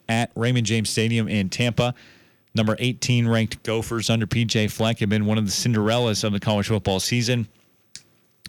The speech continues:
They take on Auburn, who, after Gus Malzahn had so many questions about his job security after going seven and five in the regular season last year, he leads Auburn to a nine and three campaign this year. Bo Nix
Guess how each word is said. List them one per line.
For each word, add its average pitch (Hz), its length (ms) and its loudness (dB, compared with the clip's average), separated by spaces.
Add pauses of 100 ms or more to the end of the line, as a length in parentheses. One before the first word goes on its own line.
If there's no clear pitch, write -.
(140)
They 104 120 2
take 107 280 0
on 110 260 2
Auburn, 117 400 0 (460)
who, 95 340 0 (380)
after 117 260 0
Gus 110 220 0
Malzahn 107 300 0
had 92 100 -2
so - 140 0
many 135 100 0
questions 120 320 -2
about 107 140 0
his 95 100 -4
job 113 260 0
security 110 380 -2
after 104 160 -2
going 104 180 0
seven 113 300 -2
and 98 160 -2
five 113 340 0
in 107 60 0
the 107 80 0
regular 101 280 -2
season 95 440 -2
last 90 340 -2
year, 147 300 0 (840)
he 113 160 0
leads 110 200 0
Auburn 107 260 2
to 107 100 2
a 98 40 2
nine 113 340 2
and 110 100 0
three 110 120 0
campaign 95 460 0
this 90 240 -2
year. 110 140 2
Bo 92 200 0
Nix 110 400 0